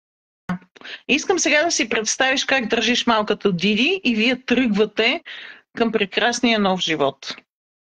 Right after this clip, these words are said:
Ти не можеш да прочетеш коментарите, хората ти се възхищават, всички ти пишат: „Диди, ти си уникална,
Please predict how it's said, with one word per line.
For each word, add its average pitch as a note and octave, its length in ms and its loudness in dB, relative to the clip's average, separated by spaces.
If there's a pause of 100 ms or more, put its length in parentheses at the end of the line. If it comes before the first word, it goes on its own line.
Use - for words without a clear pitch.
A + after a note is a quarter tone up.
(460)
Ти - 720 -6
не F4+ 60 2
можеш E4 200 2
да B3+ 100 -2
прочетеш A#3 460 0
коментарите, G3 720 0
хората A3+ 380 0
ти F#3+ 140 -4
се F#3 140 -2
възхищават, D#3+ 680 -2
всички A3+ 300 -2
ти F#3+ 120 -4
пишат: G#3+ 340 0
„Диди, F#3 240 0
ти - 80 -6
си - 180 -2
уникална, G3+ 680 0